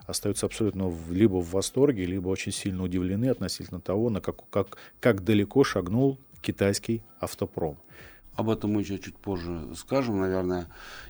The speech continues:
Speaker 2: И с точки зрения бизнеса вы, наверное, во многом правы. Хотя, думаю, наши читатели и тут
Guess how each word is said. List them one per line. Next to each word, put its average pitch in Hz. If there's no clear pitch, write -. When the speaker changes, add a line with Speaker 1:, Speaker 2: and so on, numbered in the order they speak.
Speaker 2:
И 107
с -
точки 110
зрения 107
бизнеса 135
вы, 113
наверное, 107
во 101
многом 98
правы. 95
Хотя, 90
думаю, 95
наши 92
читатели 101
и 95
тут -